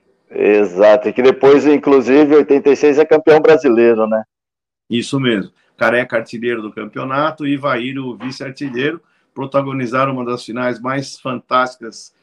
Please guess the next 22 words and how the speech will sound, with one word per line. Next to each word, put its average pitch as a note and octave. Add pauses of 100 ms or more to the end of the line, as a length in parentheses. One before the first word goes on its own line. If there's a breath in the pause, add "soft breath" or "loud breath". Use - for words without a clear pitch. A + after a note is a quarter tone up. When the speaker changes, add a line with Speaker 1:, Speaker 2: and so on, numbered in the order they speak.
(280)
Speaker 2:
do C3+
Campeonato A#2+
Brasileiro, A2+
decidida B2
em C#3+
pênaltis, B2
né? B2 (500)
Onde A2+
o A#2+
Careca G#2+
Speaker 1:
Verdade. G2
Speaker 2:
errou A#2+
a - (440)
pênalti, C3+
e A2+
no A2+
fim B2+
o B2
Gilmar A#2
pegou, B2
e, G#2 (460)
enfim, G#2+